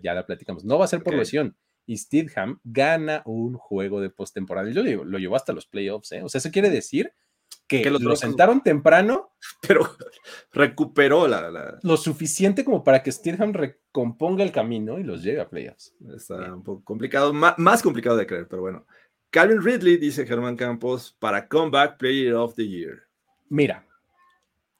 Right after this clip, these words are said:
Speaker 1: yo aquí, fan número uno de Calvin Ridley,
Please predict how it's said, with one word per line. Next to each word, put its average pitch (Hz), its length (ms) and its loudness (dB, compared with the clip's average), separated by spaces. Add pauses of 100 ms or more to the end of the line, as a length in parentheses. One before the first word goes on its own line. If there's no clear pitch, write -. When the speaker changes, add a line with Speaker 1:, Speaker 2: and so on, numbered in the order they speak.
(120)
Speaker 1:
yo 135 320 4
aquí, 147 420 -4
fan 131 220 -4
número 127 260 0
uno 127 220 -2
de 104 100 -4
Calvin 101 260 -8
Ridley, 90 300 -14